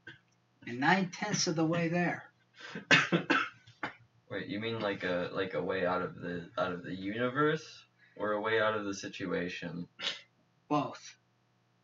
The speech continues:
Speaker 2: And that's
Speaker 3: Cool.
Speaker 2: one of the reasons that that answer was bullshit.
Speaker 1: Yep.
Speaker 3: Well, but, uh, getting out of the universe wouldn't, I mean, how did we, how did,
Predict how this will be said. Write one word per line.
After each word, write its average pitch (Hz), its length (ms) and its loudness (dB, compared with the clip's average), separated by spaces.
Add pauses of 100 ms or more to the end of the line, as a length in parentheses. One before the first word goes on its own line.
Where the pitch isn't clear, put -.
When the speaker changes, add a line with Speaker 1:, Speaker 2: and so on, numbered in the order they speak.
(1120)
Speaker 2:
And 104 260 0
that's 104 220 2
Speaker 3:
Cool. 98 140 -2
Speaker 2:
one 104 100 -2
of 104 80 -4
the 113 80 2
reasons 123 520 4
that 117 120 -2
that 117 220 6
answer 117 320 0
was 110 140 -4
bullshit. - 500 -10 (420)
Speaker 1:
Yep. 110 420 -4 (640)
Speaker 3:
Well, 101 280 -2 (460)
but, 90 260 0 (1080)
uh, 92 180 2 (800)
getting 107 300 2
out 110 180 4
of 110 140 0
the 101 100 -2
universe 101 640 0
wouldn't, 101 300 -2
I 110 120 2
mean, 107 380 -4 (260)
how 107 260 2
did 110 180 -2
we, 104 240 -2
how 110 180 2
did, 101 220 -2